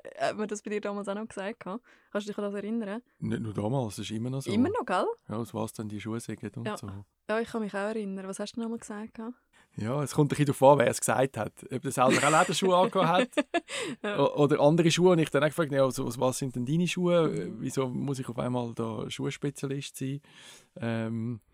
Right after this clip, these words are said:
Speaker 2: und dass ich das, äh, äh, am Rausphasen bin. Und ja,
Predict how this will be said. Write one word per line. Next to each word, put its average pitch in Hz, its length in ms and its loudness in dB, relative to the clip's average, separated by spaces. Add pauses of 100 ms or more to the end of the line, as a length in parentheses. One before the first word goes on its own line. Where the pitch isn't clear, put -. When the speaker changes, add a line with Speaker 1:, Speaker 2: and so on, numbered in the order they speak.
(260)
Speaker 2:
und 110 220 -6
dass 113 160 -4
ich 113 120 -8
das, - 200 -8
äh, 104 60 -6
äh, 101 720 -8
am 113 140 -4
Rausphasen 147 680 2
bin. 147 380 2
Und 110 440 -6
ja, 120 300 -4